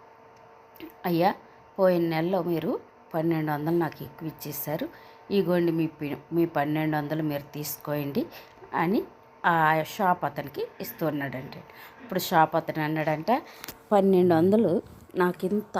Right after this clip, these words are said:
హోల్‌సేల్ షాప్లో పన్నెండు వందలు అసలు నాకు లెక్కలోనికే రావు. అసలు నేను లెక్క పెట్టుకుని అసలే నువ్వు తీసుకున్నావు అనేదే ఎవరికీ తెలియదు. అసలు లెక్కే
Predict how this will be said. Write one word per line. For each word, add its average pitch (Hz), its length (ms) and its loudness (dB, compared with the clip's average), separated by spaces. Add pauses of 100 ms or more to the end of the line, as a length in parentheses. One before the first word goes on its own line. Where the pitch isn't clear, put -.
(240)
హోల్‌సేల్ 208 460 0
షాప్లో 165 400 -6
పన్నెండు 160 440 -2
వందలు 170 280 0
అసలు - 280 -6
నాకు 147 340 0 (460)
లెక్కలోనికే 165 720 2
రావు. 180 380 0 (360)
అసలు 180 320 -2
నేను 170 220 2
లెక్క 156 360 -2
పెట్టుకుని 214 420 -2
అసలే 185 480 0 (360)
నువ్వు 196 320 4
తీసుకున్నావు 220 720 2
అనేదే 220 340 4
ఎవరికీ 180 440 2
తెలియదు. 160 560 -4 (440)
అసలు - 240 -2
లెక్కే 160 520 2